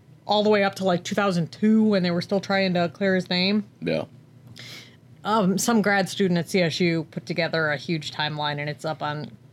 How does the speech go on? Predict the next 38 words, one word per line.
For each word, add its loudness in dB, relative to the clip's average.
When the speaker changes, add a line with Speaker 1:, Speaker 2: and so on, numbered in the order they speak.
Speaker 1:
Cleveland -2
State's -8
website. -2
Speaker 2:
Oh, -2
okay. -8
Speaker 1:
So 0
I, 0
I -2
read 0
through -4
that. -2
It's -10
pretty 0
interesting, -4
but -2
it's 0
unsolved. 0
I 0
mean, 4
he's 2
dead. 2
All 4
the 4
D 2
N 0
A 0
samples -4
are 2
too 0
degraded 0
to -2
test. -4
We'll -4
never -2
know 0
who -2
did -2
it. -2